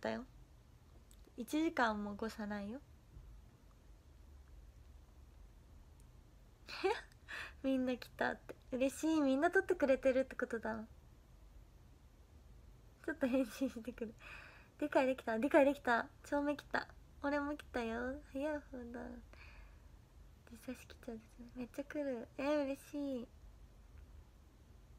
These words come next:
ありがとう、みんな撮ってくれてる証拠。どうもありがとう。チュンチュン、ありがとね。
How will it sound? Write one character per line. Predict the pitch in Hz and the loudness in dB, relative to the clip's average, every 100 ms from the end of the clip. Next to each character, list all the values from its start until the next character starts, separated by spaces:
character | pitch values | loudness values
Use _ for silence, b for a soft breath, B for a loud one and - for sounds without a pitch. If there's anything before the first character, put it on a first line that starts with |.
| - - - - - - - - - - - B B B B B B - 240 | -20 -20 -20 -20 -20 -20 -20 -20 -20 -20 -20 B B B B B B -12 -8
あ | |
り | 233 247 | -4 0
が | 294 | 0
と | - 269 | 2 0
う、 | |
み | 254 | 0
ん | 240 | -2
な | 240 | -4
撮 | 226 240 | -6 -10
っ | |
て | - 240 | -8 -6
く | 233 | -6
れ | 208 | -8
て | - 214 | -10 -12
る | |
証 | - - 214 - | -10 -10 -10 -6
拠。 | 262 - - - - - - - - - - - - | -8 -8 -16 -20 -20 -20 -20 -20 -20 -20 -20 -20 -6
ど | 226 | -6
う | |
も | 208 - | -6 -12
あ | - | -12
り | 269 | -8
が | - | -8
と | - 277 | -4 -6
う。 | - - - - - - - - - - - - - - - - - - - - - - - - b b b - - | -6 -20 -20 -20 -20 -20 -20 -20 -20 -20 -20 -20 -20 -20 -20 -20 -20 -20 -20 -20 -20 -20 -20 -20 b b b -20 -12
チ | 285 | -10
ュ | |
ン | 269 | -8
チ | - | -6
ュ | 277 | -8
ン、 | 285 - - | -8 -18 -12
あ | 254 | -8
り | 277 | -6
が | 277 | -6
と | - | -8
ね。 | 240 254 254 269 | -10 -6 -6 -8